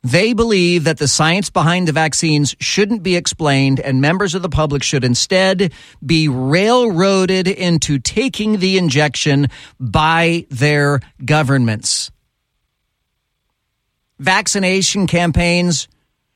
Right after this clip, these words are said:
shouldn't be carried out with informed consent. Instead, they should be forced onto populations by manipulative or coercive means.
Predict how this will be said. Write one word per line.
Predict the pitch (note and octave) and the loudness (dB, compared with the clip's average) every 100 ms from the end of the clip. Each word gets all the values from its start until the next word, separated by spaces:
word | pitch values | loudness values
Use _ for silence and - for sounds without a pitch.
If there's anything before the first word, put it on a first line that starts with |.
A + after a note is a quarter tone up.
| - | -8
shouldn't | - - - B3+ C4+ B3+ - | -2 0 2 2 2 0 -2
be | G3 E3+ | -4 -4
carried | - F3+ E3+ D3+ | -2 0 2 2
out | C#3+ C#3+ | 2 0
with | D#3+ C#3+ C#3+ | -2 -2 0
informed | C3+ - E3+ D#3+ D3+ C3+ | 0 0 0 2 0 0
consent. | C#3 C3 A#2+ - A3 A3+ - - - - | 0 0 0 2 2 2 -2 -14 -20 -2
Instead, | D#3+ D3 - A#3+ G#3+ F3 | 0 0 2 2 2 0
they | E3+ | -2
should | D3 - | -2 -2
be | C#3+ B2+ | -2 -4
forced | - - - A#3 B3 C4+ - | -6 -12 0 2 2 0 -4
onto | - F#3+ F#3 | 0 0 2
populations | D3+ F3+ F3+ E3+ D#3 D3+ B2+ D3+ D3 C#3+ - - _ | 0 0 2 0 0 0 0 -2 -2 -2 -8 -20 _
by | D3+ D3 D3 | -2 0 2
manipulative | B2+ C#3 F3 A3+ A#3 A3+ A#3+ G#3+ G#3+ G#3 - | 2 2 2 0 0 -2 0 0 0 -2 -4
or | F#3 D#3 | -2 0
coercive | C#3 - D#3+ D3 G#3 A3+ A#3 G#3+ | -2 -2 0 2 0 2 0 0
means. | F#3+ G3 F3+ C3+ G#2 - - | 2 2 2 2 0 -6 -8